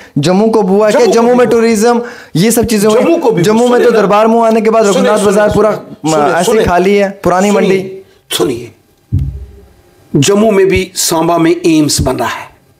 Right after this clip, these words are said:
Speaker 1: और क्या बना है?
Speaker 2: जम्मू में भी मेडिकल कॉलेजेस बने हैं, एक्सप्रेस हाईवेज बन रहे हैं। जम्मू से रजौरी पुंछ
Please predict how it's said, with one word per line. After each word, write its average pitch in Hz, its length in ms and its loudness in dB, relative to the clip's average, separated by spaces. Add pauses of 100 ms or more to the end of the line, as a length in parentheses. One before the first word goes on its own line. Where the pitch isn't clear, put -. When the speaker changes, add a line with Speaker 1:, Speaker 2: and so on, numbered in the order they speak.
(480)
Speaker 1:
और 160 160 -2
क्या 135 160 0
बना 104 220 -2
है? 110 120 -8
Speaker 2:
जम्मू 208 380 2
में 202 160 2
भी 190 100 -2
मेडिकल 185 400 -2
कॉलेजेस 165 540 -2
बने 127 200 -4
हैं, 113 280 -14 (440)
एक्सप्रेस - 540 -2
हाईवेज 180 420 0
बन 156 140 -4
रहे 143 240 -4
हैं। - 280 -8 (640)
जम्मू 208 520 2
से 226 540 0 (160)
रजौरी 208 600 2
पुंछ - 560 -4